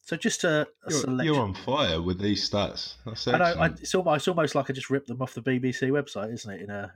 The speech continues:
Speaker 1: in a hasty <laughs> decision before pre, pre-show. But, um, just thought those are some points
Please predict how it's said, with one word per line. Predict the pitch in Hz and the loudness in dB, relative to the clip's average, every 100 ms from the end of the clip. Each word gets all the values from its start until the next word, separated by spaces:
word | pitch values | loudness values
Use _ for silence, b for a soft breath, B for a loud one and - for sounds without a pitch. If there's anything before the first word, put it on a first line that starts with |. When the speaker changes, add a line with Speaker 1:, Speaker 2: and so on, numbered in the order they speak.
| - | -12
Speaker 1:
in | |
a | 101 | -10
hasty | - 110 - 104 101 B B B B 147 | -6 -6 -6 -10 -12 B B B B -14
<laughs> | - - - | -14 -14 -6
decision | 180 165 135 117 | 0 2 2 -2
before | 117 - 135 - | -10 -12 -14 -2
pre, | 143 131 135 - B B B - | 0 0 -2 -12 B B B -4
pre-show. | 135 131 151 123 - - _ | -2 0 0 -2 -4 -14 _
But, | 139 135 - | -4 0 2
um, | 139 127 _ b b b b b b | 2 0 _ b b b b b b
just | 160 - | -14 -2
thought | 165 | 0
those | 147 147 131 | 4 4 4
are | 135 | 0
some | 135 | -2
points | - - 127 123 | -4 -2 -2 -2